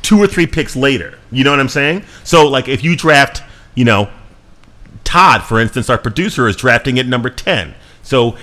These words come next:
he makes his pick, and then he's getting a pick four picks later. So do you, does that change your thinking? Does that, did, did, do you, could you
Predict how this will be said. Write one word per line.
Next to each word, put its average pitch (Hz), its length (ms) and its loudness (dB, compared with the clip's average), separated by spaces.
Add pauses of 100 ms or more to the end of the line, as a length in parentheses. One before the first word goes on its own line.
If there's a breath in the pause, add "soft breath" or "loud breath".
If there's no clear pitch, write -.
he 170 220 -2
makes 175 220 0
his 120 120 -10
pick, - 300 -2
and 120 80 -2
then 120 80 0
he's 117 100 -2
getting 127 220 0
a 104 40 -4
pick - 240 -4
four 131 240 -4
picks 123 240 -8
later. 131 300 -4
So 113 220 -6
do 95 120 -4
you, 113 380 0 (420 soft breath)
does 107 140 -6
that 120 180 0
change 147 360 0
your 120 80 0
thinking? 170 420 -4
Does 113 120 -4
that, 110 300 -4
did, 113 160 -2
did, 101 200 -6 (260 loud breath)
do 123 80 2
you, 113 160 -6
could 120 260 -2
you 120 260 2